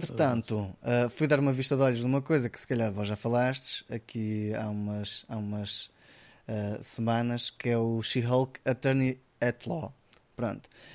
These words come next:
E aqui eu digo que o primeiro episódio foi esquisito. Ahm, o, o, o primeiro episódio não me deixou interessado para ver. Eu, eu fui, eu fui um bocadinho mais depois na onda de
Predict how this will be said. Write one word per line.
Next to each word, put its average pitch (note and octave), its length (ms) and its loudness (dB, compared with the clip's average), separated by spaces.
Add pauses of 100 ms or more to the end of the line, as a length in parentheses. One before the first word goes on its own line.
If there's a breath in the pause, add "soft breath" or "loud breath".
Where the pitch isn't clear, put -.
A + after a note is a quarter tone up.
(180 soft breath)
E F#3 320 2 (180)
aqui E3+ 340 2
eu E3+ 80 8
digo D#3 300 0 (100)
que C3+ 280 0
o B2+ 80 0
primeiro F#3 280 2
episódio D3+ 680 2
foi A#3+ 1400 -2 (800)
esquisito. A#2+ 600 -2 (420)
Ahm, C3 600 0 (580 soft breath)
o, D#3+ 60 2
o, F#3+ 260 4
o G3 40 2
primeiro A3 280 4
episódio G3 340 4
não G3 120 2
me F#3+ 80 2
deixou F3+ 720 6
interessado E3 580 2
para D3+ 140 0
ver. G#2+ 300 0 (220)
Eu, B2+ 200 2
eu C3+ 120 4
fui, D3+ 280 2
eu D3+ 40 0
fui F3 140 0
um E3+ 40 4
bocadinho D#3+ 300 2
mais D#3 200 4
depois D3 300 2
na C#3+ 100 4
onda D#3+ 280 6
de D#3 280 8